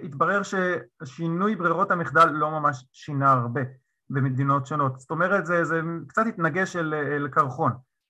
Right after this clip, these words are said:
ה-, האמירה הזאת. אה, ברור שברירות מחדל שונות משנות דברים. אה, למשל, עכשיו, אה, דנו בשאלה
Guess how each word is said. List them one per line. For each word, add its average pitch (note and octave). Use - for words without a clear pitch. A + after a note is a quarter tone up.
ה-, C3
האמירה D3+
הזאת. C3
אה, C3+
ברור A#3
שברירות E3
מחדל F#3+
שונות F#3+
משנות E3
דברים. C3
אה, C3
למשל, F3+
עכשיו, F#3+
אה, D3+
דנו F3+
בשאלה G#3